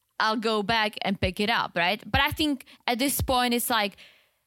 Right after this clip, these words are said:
Storm tries to come up with anything to be mad at Jason, and Jason's picking up on it, so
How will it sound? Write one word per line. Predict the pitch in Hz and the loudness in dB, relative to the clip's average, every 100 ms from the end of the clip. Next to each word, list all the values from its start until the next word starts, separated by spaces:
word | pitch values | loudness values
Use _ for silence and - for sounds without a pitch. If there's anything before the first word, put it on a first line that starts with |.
| _ | _
Storm | - - 285 311 381 | -6 -2 2 2 2
tries | - 302 294 - | 0 2 2 -2
to | 269 | -2
come | 269 247 | 0 0
up | 233 | 0
with | 226 - | -2 0
anything | 269 359 294 214 202 | 0 0 -2 0 0
to | 190 - 208 | -2 -2 -2
be | 196 208 | 0 0
mad | 208 190 | 2 2
at | 190 180 | 0 0
Jason, | 240 311 - 262 | 0 0 0 0
and | 214 226 | 0 0
Jason's | 233 311 302 - | 0 0 0 0
picking | - 254 233 | -2 0 0
up | 320 302 | 0 0
on | 208 | 0
it, | 196 | 0
so | - 226 202 | 0 2 2